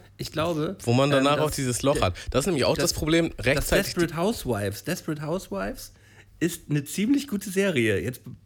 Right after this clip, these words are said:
Speaker 1: jetzt mal einfach mal so nebenbei. Ähm, li-, lief damals ja auf Pro sieben, weil, war ja so das große Pro sieben Zugpferd gewesen über Jahre. Und das ist eine gute Serie und die ist tatsächlich auch ganz gut gealtert.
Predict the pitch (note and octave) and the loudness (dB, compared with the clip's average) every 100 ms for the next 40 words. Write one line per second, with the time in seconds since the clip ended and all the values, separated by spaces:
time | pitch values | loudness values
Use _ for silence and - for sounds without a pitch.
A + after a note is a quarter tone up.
0 | - B2+ C#3+ D#3+ - G#3 A#3 A3 F#3+ F3+ | -10 -8 -4 -4 -2 -2 0 0 0 0
1 | F3+ E3+ D#3+ A#2 D#3 A#3 - - - - | 0 0 0 -2 -2 -6 -18 -16 -2 2
2 | - C#3+ D3 D3 C3+ - _ _ - - | 4 2 2 -2 -6 -16 _ _ -20 -16
3 | B2+ - D#3 G3 - E3 E3+ E3 D3+ A#2 | -10 -6 -4 -4 -2 -2 -2 -2 -4 -2
4 | C#3 - - B2+ C3 D#3+ A3+ D#3 C3+ C3 | -6 -8 -10 -8 -8 -8 -4 -2 -2 -2
5 | C3 A#2+ C3 C3+ C3+ C#3 B2+ C3 - C3+ | -4 -4 -6 -4 -6 -6 -8 -10 -8 -8
6 | D3+ C3 - C3 C#3+ D3+ D3 F#3 E3+ C#3 | -6 -8 -6 -6 -4 -4 -6 -10 -8 -8
7 | C3 B2+ B2 A#2+ A2 A2+ A2+ B2 C3+ A#2+ | -6 -6 -6 -6 -8 -6 -6 -6 -6 -8
8 | - - - - - - C3+ C3+ C3 C3 | -10 -16 -20 -20 -20 -6 -4 -2 -4 -6
9 | C3 - - - - B2+ G3+ - B3+ G#3+ | -8 -12 -20 -20 -10 -8 -8 -4 -4 -4
10 | G3 G3+ G3+ G3+ B2+ D2+ - A#2 - F3 | -6 -4 -2 -2 -4 -6 -4 -4 -2 -6
11 | - F3+ - E3+ - - D#3+ F3 F3 F3+ | -6 -8 -8 -10 -10 -12 -8 -8 -6 -10
12 | - D3 D#3 F3+ F#2+ - | -8 -8 -6 -6 -8 -10